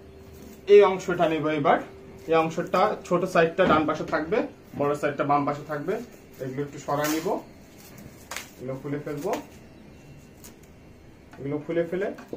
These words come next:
আমরা এটা এর ভিতরে এখানে চাপ দিয়ে ধরে এর ভিতরে এটা প্রবেশ করাবো। এইভাবে আমি সুবিধার্থে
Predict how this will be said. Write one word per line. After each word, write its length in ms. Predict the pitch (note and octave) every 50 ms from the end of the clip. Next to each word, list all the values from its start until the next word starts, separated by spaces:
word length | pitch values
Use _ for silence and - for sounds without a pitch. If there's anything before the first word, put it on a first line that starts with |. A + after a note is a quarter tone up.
| - - B2+
আমরা 160 | C#3 C#3+ D3+ D3 D3
এটা 120 | C#3+ D#3 D#3+ D3+
এর 60 | C#3+ C#3 D3
ভিতরে 280 | D3 C#3+ E3 E3 E3+ E3 D3+
এখানে 220 | C#3+ E3 D#3 D#3+ D#3+ D#3+ -
চাপ 140 | - D3+ C#3+ C#3 C#3
দিয়ে 120 | E3 D#3 -
ধরে 160 | E3 E3 G3 B3 C#4+ - - - - - - - - - - - - - C#3+
এর 80 | C#3+ C3+ C3+
ভিতরে 320 | D3+ D3+ D#3+ E3 F3+ A3 - E4+ - - - - - - - - - -
এটা 100 | C3+ C3+ -
প্রবেশ 220 | C#3+ C#3+ C#3 C#3 - -
করাবো। 260 | D3 C3+ C3+ C3 E3 G3 F3+
এইভাবে 260 | C3 B2+ C#3+ C#3+ F#3 B3 C4 - - - - - - - - - - - - - - - - - - - - - - - - - - - - - - - - - - - - -
আমি 160 | C3+ C3+ C3+ C3+ C3 - - - - - - - - - - - - - - - - - - - - - - - - - - - - - - - - -
সুবিধার্থে 400 | - E3 D3+ D3+ D#3+ D#3 D#3 F3+